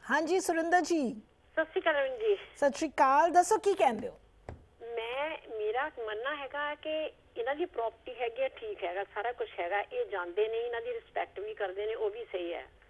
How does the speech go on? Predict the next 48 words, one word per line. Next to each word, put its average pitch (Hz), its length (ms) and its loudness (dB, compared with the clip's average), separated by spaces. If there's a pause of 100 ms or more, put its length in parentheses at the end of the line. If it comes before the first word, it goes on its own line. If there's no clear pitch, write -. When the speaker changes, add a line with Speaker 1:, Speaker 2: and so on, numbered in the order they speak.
Speaker 1:
ਹੂੰ। 220 300 -6 (680)
Speaker 2:
ਹੁਣ 240 120 -2
ਇਹਨਾਂ 302 180 2
ਦੇ 370 100 2
husband 269 420 -2
ਹੈ 277 160 -4
ਨਹੀਂ, 247 140 -2
ਇਹ 254 240 0
ਜਾਂਦੇ 220 400 0
ਨੇ, 285 100 -2
ਫਿਰ 233 260 2
ਵੀ 247 200 -8
ਤੁਸੀਂ 240 320 -12
ਕਹਿ 240 180 0
ਰਹੇ 262 80 -2
ਹੋ 254 80 -2
ਕਿ 262 120 -8
ਉਦਾਂ 214 340 -2
ਹੀ 208 60 2
Speaker 1:
ਸਹੀ 262 160 4
Speaker 2:
ਰਹਿੰਦੇ 233 160 4
Speaker 1:
ਰਹਿੰਦਾ। 220 260 2
Speaker 2:
ਜਿਸ - 80 -2
ਤਰ੍ਹਾਂ 277 180 2
Speaker 1:
ਹਾਂਜੀ, 247 180 0
Speaker 2:
ਪਹਿਲੇ - 140 -2
ਰਹਿੰਦੇ 190 160 -4
Speaker 1:
ਹਾਂਜੀ। 214 200 -2
Speaker 2:
ਸੀ। - 200 -12 (160)
Speaker 1:
ਜੀ, 240 340 -2
ਜੀ। 208 220 -10 (180)
Speaker 2:
ਲੇਕਿਨ 370 360 4
ਜਦੋਂ 415 300 0
ਇਹਨਾਂ 320 220 -2
ਨੇ 339 80 -2
ਆਪਣਾ 254 300 0
ਹਿੱਸਾ 294 340 -4
ਮੰਗਣਾ 466 320 -4
ਹੈ 254 80 -4
ਨਾ, 294 120 -2 (100)
ਉੱਥੇ - 280 -6
problem 214 460 0
ਆਉਣੀ 160 260 -4
ਹੈ 151 60 -8
ਇਹਨਾਂ 160 200 -10
ਨੂੰ। - 100 -18 (220)
Speaker 1:
ਓਕੇ। 233 500 -2 (680)
Speaker 2:
ਕਿਉਂਕਿ 359 440 0